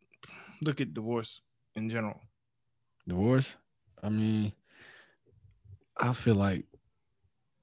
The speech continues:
Speaker 2: divorce is definitely necessary if you need it. Like, you, you got people who are in, like, long-term marriage relationships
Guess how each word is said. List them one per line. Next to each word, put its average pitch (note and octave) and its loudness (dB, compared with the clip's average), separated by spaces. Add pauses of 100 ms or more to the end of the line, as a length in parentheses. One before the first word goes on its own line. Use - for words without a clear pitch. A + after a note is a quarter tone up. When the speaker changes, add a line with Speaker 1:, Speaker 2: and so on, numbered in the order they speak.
(1120)
Speaker 2:
divorce A2 4
is G2 2 (1300)
definitely F#2 2
necessary F2 -6 (1800)
if F#2+ 2
you F#2+ 2
need F2+ 0
it. - -8 (120)
Like, D2+ -8 (600)
you, B2 6
you A#2 2
got A#2 4
people A2 2
who G2+ 4 (1200)
are G2+ 4
in, G#2 2
like, F2+ -4 (100)
long-term G#2+ 2
marriage G2 0
relationships F#2+ -4